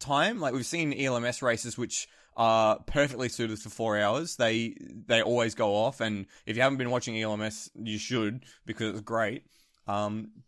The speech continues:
but yeah, I, overall, I actually,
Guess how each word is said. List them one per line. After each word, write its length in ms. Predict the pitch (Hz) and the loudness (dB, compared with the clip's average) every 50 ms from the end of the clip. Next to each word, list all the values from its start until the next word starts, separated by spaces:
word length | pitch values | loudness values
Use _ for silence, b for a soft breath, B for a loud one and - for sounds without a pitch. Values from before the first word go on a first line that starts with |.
| _ - | _ -16
but 280 | 131 127 - 139 139 - | -6 2 4 4 4 4
yeah, 200 | 220 254 247 147 | 4 6 6 6
I, 280 | 127 175 196 208 202 - - - | 8 6 6 6 2 0 -2 0
overall, 640 | - 214 220 202 165 156 160 160 143 135 131 - - - | 0 0 2 2 4 4 4 4 4 2 0 -2 0 2
I 140 | 131 147 160 | 4 4 4
actually, 680 | 165 - - 151 156 151 143 135 127 123 123 - | 2 0 -2 -2 0 2 2 2 2 0 -2 -6